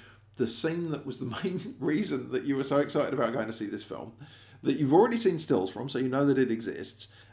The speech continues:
and it's just not in the film, there's no real way to, to make sense of it. So, um, I went to see it again, and I went to see it a third time.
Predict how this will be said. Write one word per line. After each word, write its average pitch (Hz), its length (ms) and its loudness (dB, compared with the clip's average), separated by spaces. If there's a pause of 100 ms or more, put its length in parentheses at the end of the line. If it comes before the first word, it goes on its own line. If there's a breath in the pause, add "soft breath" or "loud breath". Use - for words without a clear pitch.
(140)
and 131 140 -4
it's - 160 -4
just - 600 -2
not 135 420 -2
in 123 260 -2
the 113 60 -6
film, 147 640 -4 (880 soft breath)
there's 170 160 -8
no 180 200 2
real 170 280 6
way 147 280 4
to, 131 500 2
to 143 180 -2
make 139 260 0
sense 135 240 -4
of - 60 -12
it. - 160 -10
So, 135 500 6
um, 135 640 2 (800 loud breath)
I 147 40 8
went 165 180 6
to - 40 -6
see 180 120 0
it 147 60 0
again, 120 460 -4
and 127 160 0
I 131 40 2
went 135 160 0
to - 40 -8
see 143 80 2
it 123 60 4
a 135 40 -2
third 120 300 4
time. 139 420 -4